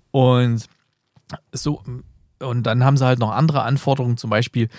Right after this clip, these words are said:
ja, ihr müsst immer wiederholen, was jetzt gerade passiert, für die Leute, die die ganze Zeit am Handy hängen, wenn die das nebenbei laufen lassen, dass die noch wissen, wo wir gerade sind und warum das passiert, dass wenn die mal wieder hingucken und so weiter.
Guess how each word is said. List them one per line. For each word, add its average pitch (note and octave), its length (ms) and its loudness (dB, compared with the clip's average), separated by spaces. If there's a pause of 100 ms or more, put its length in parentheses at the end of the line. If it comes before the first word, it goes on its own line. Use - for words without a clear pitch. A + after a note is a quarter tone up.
(240)
ja, - 160 -4
ihr C#3 160 -2
müsst D#3+ 280 0
immer F3+ 260 2
wiederholen, E3+ 680 2
was D#3+ 180 -2
jetzt - 180 -12
gerade D3+ 240 -6
passiert, F3+ 500 -4
für - 120 -4
die D3 120 -2
Leute, D3 280 2
die C3+ 120 0
die B2 100 -2
ganze A#2 240 -2
Zeit A2 140 -4
am G#2 100 -2
Handy E3+ 280 4
hängen, D#3 440 2
wenn B2+ 140 -2
die B2 80 -2
das A#2+ 160 -2
nebenbei A2+ 400 0
laufen D3 320 2
lassen, C#3+ 260 0
dass B2+ 160 -2
die C#3 120 -2
noch B2 160 0
wissen, C3 300 0
wo A#2+ 160 0
wir A#2 120 0
gerade G2+ 240 -2
sind F#3+ 240 2
und A#2+ 160 0
warum A2+ 220 2
das D#3+ 160 0
passiert, C#3+ 540 -4
dass A#2 140 -10
wenn A#2+ 140 -4
die B2 80 -4
mal A2 160 -2
wieder A2+ 140 -2
hingucken D3 480 2
und B2+ 80 2
so B2 120 -2
weiter. A2+ 200 0